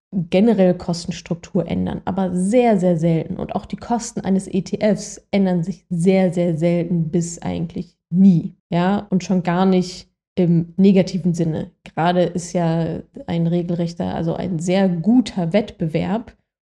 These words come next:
um halt Kunden und Kundinnen auf Broker-Seite. Das heißt, es wird ja für uns ja immer günstiger, <laughs> ja, mit den ganzen Neo-Brokern und so weiter. Da zahlen wir eigentlich de facto nichts mehr.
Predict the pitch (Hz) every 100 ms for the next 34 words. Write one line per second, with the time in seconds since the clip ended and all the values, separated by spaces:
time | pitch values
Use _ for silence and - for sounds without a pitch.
0 | _ 233 220 196 170 170 165 - _ _
1 | _ _ _ - 185 165 160 165 180 175
2 | 170 170 185 240 277 _ _ _ - 170
3 | 170 - - - 165 165 160 170 165 -
4 | 214 277 _ _ - 165 180 190 170 220
5 | 190 170 - 233 196 196 180 170 220 220
6 | - - - _ _ _ - 196 262 -
7 | - - - 196 175 - - 180 180 180
8 | 175 180 - 185 175 170 170 156 170 151
9 | 156 160 156 160 156 160 - - 233 247
10 | 175 151 160 160 165 165 160 156 156 160
11 | - 151 156 214